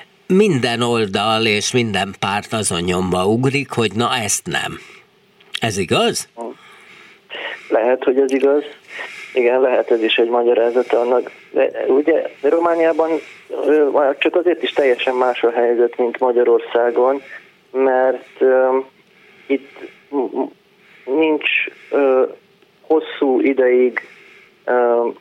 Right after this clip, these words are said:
Speaker 2: regnáló hatalom. Tehát itt nagyon-nagyon sok miniszterelnök volt az elmúlt harminc évben, tehát szinte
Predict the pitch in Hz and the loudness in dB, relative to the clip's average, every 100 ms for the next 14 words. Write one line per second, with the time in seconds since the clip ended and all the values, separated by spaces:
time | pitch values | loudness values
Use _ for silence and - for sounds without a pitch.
0 | _ 127 127 123 120 120 117 113 113 117 | _ -2 0 2 2 2 4 4 4 0
1 | 113 113 104 101 - 127 127 131 147 190 | 0 0 0 -2 -4 0 0 0 0 2
2 | 180 151 139 123 123 - 110 120 117 - | 2 4 2 2 0 0 -2 -2 -2 -4
3 | - 110 107 110 - 113 113 117 110 - | -2 -2 -2 -4 -2 -2 0 0 0 -2
4 | 113 117 120 117 113 - - 117 101 117 | -4 -2 0 0 -2 -2 0 0 0 -4
5 | 117 120 123 - 135 139 | -4 -6 -4 -4 0 0